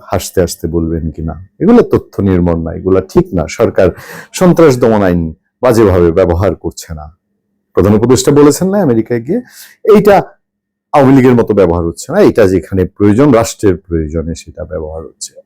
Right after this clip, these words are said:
শেখ হাসিনা একই কথা বলতেন। হিউম্যান রাইটস ওয়াচ বলছে, এই হিউম্যান রাইটস ওয়াচ দুহাজার তেইশ সালে আমরা যখন সোশ্যাল মিডিয়ায় কথা বলি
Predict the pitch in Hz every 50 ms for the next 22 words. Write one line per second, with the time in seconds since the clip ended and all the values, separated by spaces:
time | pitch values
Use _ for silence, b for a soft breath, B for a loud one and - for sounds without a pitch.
0 | _ _ - - 269 214 240 220 269 269 247 - - 285 294 294 277 - - 139
1 | 110 107 92 85 - 90 - b b b b b b b b b b b _ _
2 | _ - 156 220 240 233 240 254 262 - - 277 254 214 170 147 120 98 85 -
3 | - 80 - - _ b b b b b b b b b b b _ _ _ _
4 | _ - 170 185 220 247 226 185 202 226 214 208 202 180 147 131 117 104 - -
5 | - - 95 90 90 95 107 - - _ _ _ _ 120 131 131 139 135 - -
6 | 165 165 151 - - - - 156 127 104 92 92 90 98 95 92 95 - - 95
7 | 87 87 90 - - 101 - - 98 90 90 90 80 92 92 90 87 - 85 -
8 | - 90 85 82 76 73